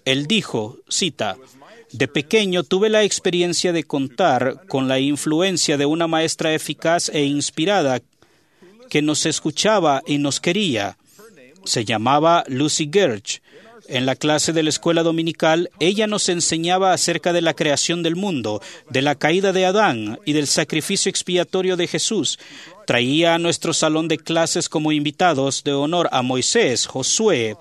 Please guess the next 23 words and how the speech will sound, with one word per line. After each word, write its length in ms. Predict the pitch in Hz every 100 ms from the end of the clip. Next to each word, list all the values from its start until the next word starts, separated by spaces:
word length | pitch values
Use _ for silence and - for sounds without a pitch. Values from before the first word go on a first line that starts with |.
| -
Pedro, 400 | - 233 147 123
Tomás, 640 | 113 - 175 247 123 - - _ _
Pablo 480 | - 214 123 113 104 - - - - -
y, 120 | 139
por 200 | - -
supuesto, 580 | - - 180 165 170 160
a 60 |
Cristo. 560 | 151 180 151 - 107 101 - - -
Y 120 | 117 120
aunque 280 | 117 -
no 300 | 113 120 143
los 220 | 190 202 170
veíamos, 720 | 196 247 185 113 117 123 - - -
aprendimos 800 | 135 - 123 120 160 180 175 -
a 120 | 135
amarlos, 760 | 120 139 190 208 208 214 - -
honrarlos 840 | 143 123 113 160 180 185 185 175 -
y 160 | 147
a 80 | 135
emularlos". 720 | 135 147 180 160 110 107 - 120 104 _ _ _ _ _ _
Fin 240 | - 127 120
de 100 | 131
cita. 440 | 180 135 107 104